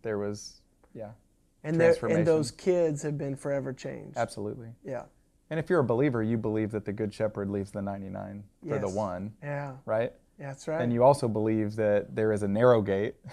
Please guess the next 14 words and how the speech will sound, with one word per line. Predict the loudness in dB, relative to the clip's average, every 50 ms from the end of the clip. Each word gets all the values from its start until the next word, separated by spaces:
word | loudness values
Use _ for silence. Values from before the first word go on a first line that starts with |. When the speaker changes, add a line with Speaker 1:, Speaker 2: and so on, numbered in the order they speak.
| -6 -4 -4 2 2
Speaker 1:
<laughs> | 2 2 2 -2 -8 -8 -8 _ _ -20 -20 -20 -20 -20 _ _ _ _ _
that, | 2 2 2 4
that | 4 4 6 6
goes | 6 6 6 6
onto | 6 4 4 4 4 4
a | 6
hard | 8 8 8 8 8 6
road | 4 2 2 2 0
that | -2 -2
leads | -2 -4 -4 -4 -6
to | -8 -4
life. | -2 -2 -2 -2 -6 -8 -14 -12 -12
And | -12 -12 -10
so | -4 0 0 0 0 0 -6